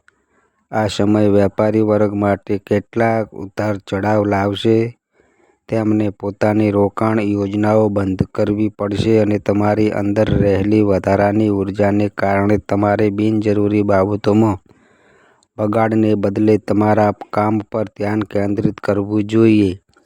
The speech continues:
તમારે તમારા પરિવારના સભ્યો સાથે બેસીને તમારી સાથે ચાલી રહેલા વિવાદની ચર્ચા કરવી પડશે અને આ સાથે તમારે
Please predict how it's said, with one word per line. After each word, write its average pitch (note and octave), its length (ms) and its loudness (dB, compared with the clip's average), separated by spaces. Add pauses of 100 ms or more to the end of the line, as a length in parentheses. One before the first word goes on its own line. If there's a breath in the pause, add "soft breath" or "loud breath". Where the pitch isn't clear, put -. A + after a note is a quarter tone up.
(720 soft breath)
તમારે A2 440 0
તમારા G#2+ 520 0
પરિવારના G2+ 640 0
સભ્યો G2 460 -2
સાથે G#2 440 -2
બેસીને G2+ 600 0
તમારી G2+ 520 0
સાથે G2+ 480 -2
ચાલી G2+ 520 -2
રહેલા G#2 500 -2
વિવાદની G#2 640 0
ચર્ચા G2 440 -2
કરવી G2+ 400 -2
પડશે G#2+ 540 0
અને G#2 220 2
આ G2 200 2
સાથે G2+ 440 -2
તમારે G#2 540 -2